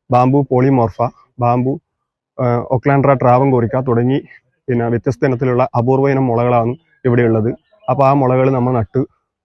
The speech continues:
ഈ തൊഴിലുറപ്പ് തൊഴിലാളികൾ തന്നെയാണ് ഇത് പരിപാലിച്ചത്. നാട്ടുകാരും പിന്നെ പഞ്ചായത്ത്, ഏഹ്, അംഗങ്ങൾ ഉൾപ്പെടെയുള്ള ഒരു ജനകീയ കമ്മിറ്റി ഇവിടെ രൂപീകരിച്ചു. ആ ജനകീയ കമ്മിറ്റിയുടെ നിയന്ത്രണത്തിലാണ് ഇതിന്റെ പരിപാലനവും കാര്യങ്ങളെല്ലാം ഉണ്ടായത്.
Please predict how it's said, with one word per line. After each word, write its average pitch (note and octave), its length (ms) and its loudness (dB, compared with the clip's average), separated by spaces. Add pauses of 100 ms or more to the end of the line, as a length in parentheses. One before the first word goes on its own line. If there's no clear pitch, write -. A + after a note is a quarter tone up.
(280)
ഈ B2+ 100 2
തൊഴിലുറപ്പ് C#3 460 2
തൊഴിലാളികൾ C#3+ 420 4
തന്നെയാണ് C3+ 320 0
ഇത് B2 100 0
പരിപാലിച്ചത്. A#2 560 -4 (380)
നാട്ടുകാരും C3 580 2 (300)
പിന്നെ A#2 320 -4
പഞ്ചായത്ത്, B2+ 560 -2 (640)
ഏഹ്, A#2+ 260 -2
അംഗങ്ങൾ C3 480 2
ഉൾപ്പെടെയുള്ള B2 600 0 (120)
ഒരു B2+ 160 0 (240)
ജനകീയ B2 360 2
കമ്മിറ്റി C3 440 0
ഇവിടെ B2 220 2
രൂപീകരിച്ചു. A2 460 -4 (160)
ആ C3+ 120 -2
ജനകീയ B2+ 400 2
കമ്മിറ്റിയുടെ C3+ 540 -2 (400)
നിയന്ത്രണത്തിലാണ് B2+ 720 0
ഇതിന്റെ B2 280 0
പരിപാലനവും B2 460 2
കാര്യങ്ങളെല്ലാം A2+ 420 0
ഉണ്ടായത്. G#2 280 -4